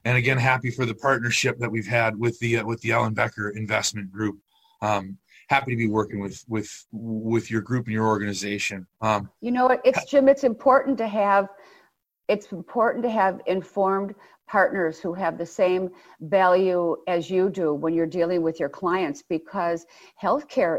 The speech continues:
Speaker 2: is a really important issue to every single person when they're not only looking at their health, but they're looking at their retirement.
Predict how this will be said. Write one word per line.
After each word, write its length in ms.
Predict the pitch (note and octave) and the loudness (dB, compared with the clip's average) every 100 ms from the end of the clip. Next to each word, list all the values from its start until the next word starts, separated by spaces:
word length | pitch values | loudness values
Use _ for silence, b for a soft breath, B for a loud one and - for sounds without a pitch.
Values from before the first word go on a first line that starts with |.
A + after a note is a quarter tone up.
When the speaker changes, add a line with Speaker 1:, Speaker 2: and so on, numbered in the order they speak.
| - | -2
Speaker 2:
is 160 | F3 | -4
a 80 | F3 | -6
really 760 | D3+ D3+ D#3 G#3+ B3 E3 D3 - _ _ - | -8 -10 0 2 4 4 2 -4 _ _ -2
important 600 | D#3+ - - E3 E3 D3 - | -2 -2 0 0 0 -4 0
issue 400 | G#3+ - C#3+ C3 | -2 0 -6 -6
to 160 | - - - | -10 -12 -2
every 480 | G3 G#3+ G3 A3+ A#3+ | 2 2 2 0 0
single 540 | - - G3+ F#3+ F#3 | -6 -4 -2 2 0
person 560 | F#3 - F3+ - D3 C#3 b b b b | 0 -6 -6 -2 -4 -4 b b b b
when 240 | F#3 F#3+ | 0 2
they're 300 | F3 E3 D#3+ | 4 2 2
not 200 | D#3+ F#3+ | 0 0
only 200 | G#3+ F#3 | 2 2
looking 260 | F3+ F#3+ G3 | 2 -2 -2
at 140 | F3+ | -2
their 80 | D3+ | -4
health, 380 | E3 F3 F#3+ - | -2 -2 -2 -2
but 120 | F#3 | -4
they're 80 | E3+ | -2
looking 300 | E3 F3 F#3 | -4 -4 -2
at 140 | E3+ | -4
their 80 | E3+ | -2
retirement. 680 | D3+ D3+ E3+ D#3 F#3 G3+ | -4 -4 -4 -2 -2 -4